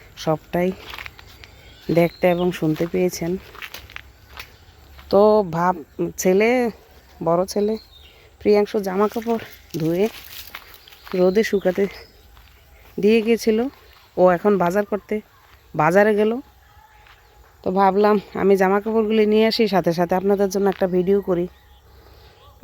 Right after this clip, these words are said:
এই যে টমেটো ধরেছে দেখেন। ওই দিন ভিডিও শ্যুট করতে এসেছিলাম, তাহার কাকাও এখানে ছিল, কথা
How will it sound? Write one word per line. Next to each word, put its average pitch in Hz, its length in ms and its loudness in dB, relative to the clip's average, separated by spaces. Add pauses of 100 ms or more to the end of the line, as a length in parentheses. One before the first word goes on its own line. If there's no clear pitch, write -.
এই 214 140 2
যে 220 100 2 (1400)
টমেটো 190 400 -2 (1000)
ধরেছে 180 320 -2 (100)
দেখেন। 185 240 -8 (1700)
ওই 226 140 6
দিন 262 120 4 (120)
ভিডিও 240 280 2
শ্যুট 247 160 -4 (100)
করতে 240 320 0 (440)
এসেছিলাম, 220 500 0 (880)
তাহার 196 300 4
কাকাও 208 320 0
এখানে 202 240 2 (120)
ছিল, 185 180 0 (1300)
কথা 185 200 2